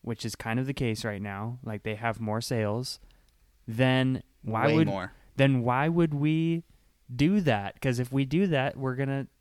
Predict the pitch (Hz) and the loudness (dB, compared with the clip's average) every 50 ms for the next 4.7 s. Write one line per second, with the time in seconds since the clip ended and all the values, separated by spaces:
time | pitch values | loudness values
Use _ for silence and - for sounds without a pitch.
0 | _ _ - - 127 120 - - - - 139 127 135 131 127 - 185 196 - 160 | _ _ -8 -6 -6 -6 -6 -8 -10 -8 -6 -6 -6 -8 -4 -2 -2 0 0 -2
1 | 147 - 131 127 135 156 165 160 - - - 131 127 123 117 120 120 120 117 - | -2 -2 -2 -2 0 0 -2 -2 -4 -6 -4 -4 -2 -2 -2 -2 -4 -4 -6 -8
2 | - 131 131 127 123 117 - 131 123 127 123 120 - - 147 147 143 - 107 107 | -10 -8 -6 -6 -6 -6 -6 -6 -6 -6 -8 -8 -10 -10 -10 -10 -10 -8 -8 -8
3 | 107 - 104 101 98 - _ _ _ _ _ _ _ _ - 123 120 117 120 117 | -8 -8 -10 -12 -12 -14 _ _ _ _ _ _ _ _ -4 -2 0 0 0 0
4 | 117 120 127 135 - - - 101 98 98 - - - | 0 -2 -4 -6 -6 -8 -8 -6 -6 -6 -10 -12 -16